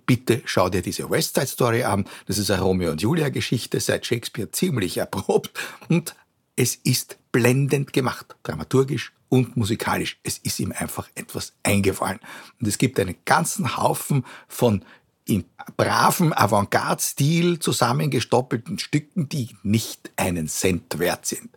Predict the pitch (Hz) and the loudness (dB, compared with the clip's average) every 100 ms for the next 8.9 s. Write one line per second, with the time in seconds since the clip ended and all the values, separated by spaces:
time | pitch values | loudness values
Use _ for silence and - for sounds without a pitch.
0 | - - - - - - - - - - | -20 -20 -20 -20 -6 -4 -2 -4 -10 -4
1 | 90 - 101 104 - 104 - - 107 - | -2 2 2 0 -2 -2 0 2 2 4
2 | 110 - - - - 127 107 92 87 104 | 2 0 -14 -14 -10 -4 -2 -2 -2 -2
3 | 123 - - 107 117 - 104 - 78 73 | 0 -2 0 0 0 -2 -2 -2 -2 -4
4 | 73 - - - - 87 92 104 95 90 | -6 -4 -4 -4 -6 -4 2 4 4 0
5 | - - 85 - - - - 65 60 92 | -2 -2 -4 -6 -8 -8 -8 -6 -4 0
6 | 101 - 104 92 80 92 - - 90 - | 2 2 0 0 0 0 -2 -8 -6 -6
7 | 80 - - 95 92 82 85 78 78 - | -6 -2 0 0 0 -2 -2 -4 -6 -6
8 | - - 76 - 87 - - - 92 | -6 -6 -6 -6 -8 -6 -6 -4 -4